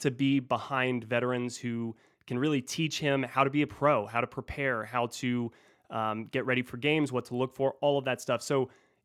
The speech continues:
secondary, because I love the Casey Hayward signing, it's probably my favorite offseason acquisition for Atlanta. Um, but I, I think that the secondary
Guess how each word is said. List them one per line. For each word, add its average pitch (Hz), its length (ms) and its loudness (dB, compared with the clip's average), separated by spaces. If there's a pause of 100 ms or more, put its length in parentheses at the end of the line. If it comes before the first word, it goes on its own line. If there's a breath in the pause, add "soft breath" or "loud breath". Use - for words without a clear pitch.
(280 soft breath)
secondary, 190 600 2 (160)
because 143 220 0
I 123 80 4
love 135 320 2
the 135 80 0
Casey 123 320 -2
Hayward 127 260 0
signing, 151 300 2
it's - 160 -2 (300)
probably 127 260 2
my 131 160 0
favorite 131 420 0
offseason 123 640 -2
acquisition 120 600 -4
for 123 180 -2
Atlanta. 139 420 -2 (440 soft breath)
Um, 113 400 -2 (440)
but 139 320 2 (380)
I, 127 200 0
I 127 120 2
think 202 220 2
that 151 120 0
the 139 60 -6
secondary 135 800 2